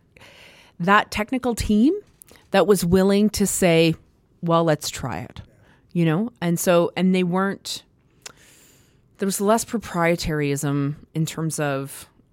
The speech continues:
"Well, I'm also a prop and I don't build props." You know, that kind of, um, closed-mindedness that can get in the way of,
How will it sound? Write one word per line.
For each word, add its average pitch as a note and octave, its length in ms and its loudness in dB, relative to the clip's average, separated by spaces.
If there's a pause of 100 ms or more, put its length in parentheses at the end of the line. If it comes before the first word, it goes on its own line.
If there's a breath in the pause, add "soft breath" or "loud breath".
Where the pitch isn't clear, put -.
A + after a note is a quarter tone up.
"Well, D3 340 -4
I'm C3+ 180 -4
also D#3 280 -6
a A#2+ 40 -16
prop C3 480 -2
and C3 100 -4
I D#3 120 0
don't A#2 320 -6
build B2+ 300 -8
props." - 600 -10
You F#3+ 80 2
know, F#3 240 0
that F#3 260 2
kind F3+ 300 -2
of, E3+ 360 -2 (380)
um, D3 400 -4 (240)
closed-mindedness D#3 840 -2
that D3 120 -8
can F3 120 -2
get D#3 200 -4
in D3+ 40 -8
the D#3 80 -4
way D3 340 -4
of, C#3+ 300 -8